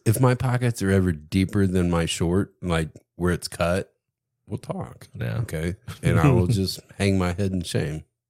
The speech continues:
Speaker 2: Which
Speaker 1: I'll know
Speaker 2: one?
Speaker 1: I'm there.
Speaker 2: <laughs> Which one is hanging in shame?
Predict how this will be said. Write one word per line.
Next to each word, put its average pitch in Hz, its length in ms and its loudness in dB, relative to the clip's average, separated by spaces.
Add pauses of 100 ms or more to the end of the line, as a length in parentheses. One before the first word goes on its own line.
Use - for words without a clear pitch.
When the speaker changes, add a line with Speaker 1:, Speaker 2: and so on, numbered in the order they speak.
(180)
Speaker 2:
Which 113 200 6
Speaker 1:
I'll - 100 6
know 165 80 8
Speaker 2:
one? 143 240 6
Speaker 1:
I'm 139 40 2
there. 127 320 4
Speaker 2:
<laughs> - 40 -20
Which 147 400 0
one 151 160 6
is 151 200 4
hanging 147 400 4
in 139 120 4
shame? 117 600 2